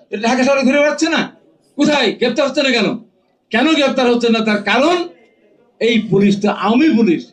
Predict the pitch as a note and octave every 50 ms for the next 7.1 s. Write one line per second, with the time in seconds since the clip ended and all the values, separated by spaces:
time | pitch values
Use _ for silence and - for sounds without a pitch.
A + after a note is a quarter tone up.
0 | _ _ _ _ _ F3 F#3 F#3+ G3 G#3+ G#3 G#3 G#3 G#3 G3 G#3 G3+ G3+ A#3+ A#3
1 | A#3 B3 B3+ D4+ C#4 A#3 E3+ A#2+ - - _ _ - - - - F3+ G3+ G3 A3
2 | A3 A3+ G#3 - - G3+ G3+ F#3+ G#3 G#3 F#3 G3 G#3 G#3 G3+ - D#4+ D#4+ B3+ C#4
3 | D4+ C#4+ B3 B3 A3+ G#3+ G#3 G#3+ G3+ G3 F#3+ F3+ - E3+ E3 D3+ C3 A2+ - -
4 | _ _ _ _ _ - - A#3+ C4+ D4+ D#4 C#4 G#3+ - C#4 C#4 C4+ C4 B3+ -
5 | - E4+ D#4+ D4 D4 C#4+ C4 B3 A#3+ G#3+ A#3 A3+ G#3 F#3 - - - - _ _
6 | _ - G#3 A3+ A3 A#3 A3+ A3+ A3+ - - B3 B3 B3 A#3+ A3+ A#3 G#3+ G#3 A#3
7 | A#3